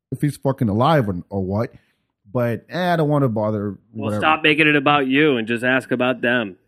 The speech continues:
Speaker 1: Exactly.
Speaker 2: And that'll
Speaker 1: You,
Speaker 2: start
Speaker 1: you,
Speaker 2: making
Speaker 1: you,
Speaker 2: you feel
Speaker 1: you,
Speaker 2: better.
Speaker 1: you know what? Uh, what's worked? How pe-, people respond differently. Instead of walking up to him and say,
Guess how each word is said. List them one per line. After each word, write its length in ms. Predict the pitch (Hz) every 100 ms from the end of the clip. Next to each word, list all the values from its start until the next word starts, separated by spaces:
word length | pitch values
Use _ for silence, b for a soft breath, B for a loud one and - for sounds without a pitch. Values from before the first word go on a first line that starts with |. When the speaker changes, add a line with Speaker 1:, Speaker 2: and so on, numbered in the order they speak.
| -
Speaker 1:
Exactly. 460 | 110 110 104 - 107
Speaker 2:
And 160 | 117
that'll 220 | 120 135
Speaker 1:
You, 80 | 160
Speaker 2:
start 200 | 170 -
Speaker 1:
you, 40 | 123
Speaker 2:
making 240 | 123 123
Speaker 1:
you, 140 | 117
Speaker 2:
you 60 | 127
feel 200 | 131 123
Speaker 1:
you, 60 | 156
Speaker 2:
better. 180 | 107 147
Speaker 1:
you 160 | 143
know 140 | 151 196
what? 320 | 214 208 _ _ _ _ _ _ -
Uh, 480 | 135 135 131 123 123 _
what's 360 | 127 131 123 -
worked? 560 | 123 131 131 - - _ _ _ _ _ _ _ _ -
How 160 | 127
pe-, 180 | 131 165
people 320 | 151 190 202 180
respond 460 | 170 - 156 135
differently. 500 | 135 139 120 - - _ _ _ _ _ _ _ _ -
Instead 240 | 127 175 190
of 80 |
walking 380 | 147 143 151 160
up 220 | 143 127 -
to 160 | 131
him 100 | 120
and 80 | 113
say, 400 | - 113 107 101